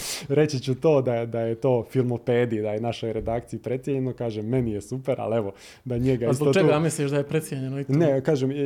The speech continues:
Speaker 1: ja, ja se, ovaj, ne slažem nužno s tim, ali evo, da, da predstavim i njih dvojicu koji su tu, e, mislim da je njemu više jednostavno ono da film je stvarno jako razvikan, to se svi slažemo,
Speaker 2: Je,
Speaker 1: svi,
Speaker 2: ali
Speaker 1: svi govore
Speaker 2: men-,
Speaker 1: o
Speaker 2: meni je,
Speaker 1: njemu.
Speaker 2: meni je top isto,
Speaker 1: Da,
Speaker 2: tako
Speaker 1: meni
Speaker 2: da.
Speaker 1: je, meni isto jako dobar,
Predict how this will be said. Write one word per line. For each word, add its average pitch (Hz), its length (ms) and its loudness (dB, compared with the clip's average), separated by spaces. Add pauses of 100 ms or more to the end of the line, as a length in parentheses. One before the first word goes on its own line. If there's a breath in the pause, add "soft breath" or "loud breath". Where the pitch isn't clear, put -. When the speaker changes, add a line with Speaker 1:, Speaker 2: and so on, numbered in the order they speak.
(120)
Speaker 1:
ja, 156 280 2
ja 151 200 0
se, - 200 -2
ovaj, 120 520 0 (140)
ne 131 320 -2
slažem 131 300 0
nužno 135 220 -2
s 131 80 -8
tim, 165 280 2
ali 127 200 0
evo, 113 100 0
da, 110 200 -2
da 123 140 -2
predstavim 131 560 0
i 139 60 4
njih 123 200 2
dvojicu 120 380 0
koji 104 200 -8
su - 140 -12
tu, 165 200 0 (340 loud breath)
e, 135 100 -2
mislim 165 280 -4
da 160 60 -4
je 160 60 -4
njemu 160 220 -4
više 156 280 -4
jednostavno 135 580 -2
ono 123 180 -2
da 113 260 -2 (160)
film 147 220 0
je 135 60 2
stvarno 135 300 -2
jako 135 360 0
razvikan, 117 520 -2
to 123 100 -4
se 113 220 -8
svi 120 220 -6
slažemo, 98 480 -2
Speaker 2:
Je, 190 120 4
Speaker 1:
svi, 156 160 4
Speaker 2:
ali 147 160 4
Speaker 1:
svi 160 140 2
govore 151 200 4 (100)
Speaker 2:
men-, 139 140 6
Speaker 1:
o 185 40 6
Speaker 2:
meni 185 160 6
je, 185 60 6
Speaker 1:
njemu. 165 120 6
Speaker 2:
meni 160 180 0
je 147 80 2
top 147 280 -4
isto, 131 240 -8
Speaker 1:
Da, 123 140 2
Speaker 2:
tako 104 120 0
Speaker 1:
meni 147 180 4
Speaker 2:
da. 151 100 4
Speaker 1:
je, 135 60 4
meni 156 220 -2
isto 151 200 -6
jako 147 300 -2
dobar, 156 280 -2